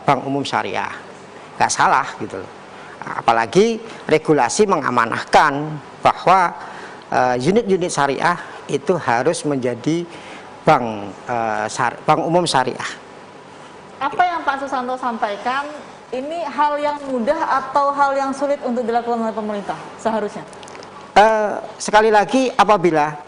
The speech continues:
Speaker 1: semua berkoba-, ko-, kolaborasi ya, bersinergi, nah, kan gitu kan,
Speaker 2: Hmm.
Speaker 1: bersinergi, insya Allah. Saya punya keyakinan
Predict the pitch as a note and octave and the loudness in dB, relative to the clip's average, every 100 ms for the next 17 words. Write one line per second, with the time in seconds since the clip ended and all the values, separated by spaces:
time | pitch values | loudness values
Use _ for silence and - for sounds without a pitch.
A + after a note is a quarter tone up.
0 | - - F3 E3+ E3 D#3+ D#3 - F3+ F#3 | -14 -4 0 2 2 2 0 2 2 4
1 | F3 D3+ D#3+ - E3+ E3 D3+ F3 E3 C#3+ | 4 4 2 2 4 4 4 6 6 6
2 | D3 D3 C3+ B2 A#2 - - - - F3 | 6 4 2 0 -4 -10 -18 -4 2 2
3 | F#3 E3+ D3 B2+ D3 G3 - - - - | 4 2 2 2 -2 -2 -12 -18 -20 -18
4 | - A#2+ A2+ A2+ A2+ A2+ G#2 - D#3 C#3 | -10 -6 -4 -4 -4 -4 -2 0 2 2
5 | A#2+ C3+ D#3+ - - - D3+ D#3 D#3 D3 | 2 0 0 -8 -10 -2 0 2 2 2
6 | C3+ E3 F3 - D#3 D3 D3 B2 - - | 2 0 -2 -2 0 2 2 -2 -6 -16
7 | - - - - - - - - - D#3+ | -18 -20 -20 -20 -20 -20 -18 -8 2 4
8 | E3+ E3 E3 D#3 D3 C#3+ D3 D3+ E3 G3 | 4 4 4 4 4 2 2 4 2 2
9 | G3 | -4